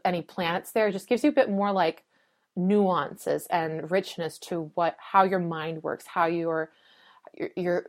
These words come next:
your voice works, you know, and even may, it, this may even associate with how your vocal quality is and how the actual sound of your voice is, but even also your nervous system.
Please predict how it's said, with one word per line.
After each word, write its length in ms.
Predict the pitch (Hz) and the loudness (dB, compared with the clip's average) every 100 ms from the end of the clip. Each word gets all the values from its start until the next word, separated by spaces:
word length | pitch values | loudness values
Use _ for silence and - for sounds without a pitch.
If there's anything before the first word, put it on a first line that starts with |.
| 175 | -6
your 120 | 170 | -4
voice 420 | 156 185 208 202 | 2 4 4 0
works, 420 | - - - - | -6 -6 -6 -10
you 60 | 170 | -6
know, 260 | 165 165 | -4 -2
and 240 | 175 156 156 | -2 -4 -4
even 200 | 190 196 | -2 0
may, 340 | 202 190 185 - _ _ - | 2 2 0 -6 _ _ 0
it, 180 | 202 170 | 0 0
this 160 | 202 | -2
may 240 | 202 196 185 | 0 2 2
even 140 | 185 | 0
associate 540 | 175 - 170 170 180 180 | -2 -2 -4 -2 -2 -2
with 100 | 170 | -4
how 520 | - 156 156 160 - _ _ _ | -2 2 4 2 -2 _ _ _
your 180 | 196 170 | 0 2
vocal 360 | 175 185 185 | 4 4 2
quality 640 | 190 - 165 143 143 - 135 | -2 0 4 4 4 -2 -6
is 360 | - - - | -6 -6 -6
and 100 | 170 | -8
how 420 | 160 180 165 165 165 _ _ _ - | -4 -2 0 -2 -6 _ _ _ 2
the 60 | |
actual 300 | 185 165 - | 4 4 0
sound 500 | 170 - 196 190 220 | -10 -6 0 2 2
of 80 | 226 | 2
your 140 | 180 151 | 0 0
voice 480 | 156 143 147 - - | -2 -2 -4 -10 -8
is, 440 | - - - - - _ _ _ _ | -8 -8 -12 -16 -18 _ _ _ _
but 100 | - | 0
even 220 | 226 233 247 | 2 2 0
also 300 | 202 196 220 | 0 0 0
your 160 | 196 | 0
nervous 460 | 180 180 196 240 233 | 0 0 0 -2 -2
system. 460 | 160 - - - | -4 -6 -10 -10